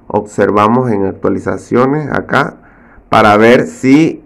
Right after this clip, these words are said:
eh, la aplicación Prime Video necesita no-, una actualización. Si necesita una actualización, pues le damos donde dice actualizar, ¿ok? Le damos donde dice actualizar. Entonces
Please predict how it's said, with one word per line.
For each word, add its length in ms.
eh, 280
la 160
aplicación 800
Prime 300
Video 640
necesita 680
no-, 280
una 240
actualización. 880
Si 220
necesita 680
una 220
actualización, 800
pues 160
le 180
damos 540
donde 380
dice 440
actualizar, 1000
¿ok? 160
Le 340
damos 260
donde 140
dice 180
actualizar. 880
Entonces 580